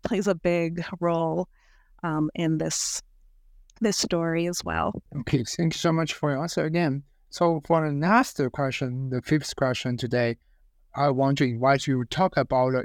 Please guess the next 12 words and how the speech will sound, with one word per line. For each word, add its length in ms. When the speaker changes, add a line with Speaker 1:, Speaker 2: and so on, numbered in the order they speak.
Speaker 2:
emergence 800
of 220
an 100
international 1000
forum 460
for 100
debating 640
the 60
effect 460
of 140
maritime 640
transportation 880